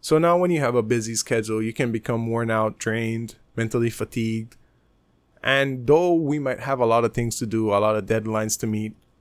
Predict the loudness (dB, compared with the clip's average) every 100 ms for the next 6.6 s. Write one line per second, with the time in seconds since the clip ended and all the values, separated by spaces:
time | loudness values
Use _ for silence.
0 | _ _ _ -4 0 2 2 2 0 0
1 | 0 0 0 -2 -2 -2 2 2 2 -2
2 | -4 -4 -4 -2 -4 -6 -4 -6 -6 -10
3 | -16 _ _ -2 2 4 4 4 2 2
4 | 2 0 0 -6 -2 0 0 0 -4 -4
5 | -4 -2 0 -2 _ -8 -6 -4 -6 -4
6 | -6 -6 -10 -12 -12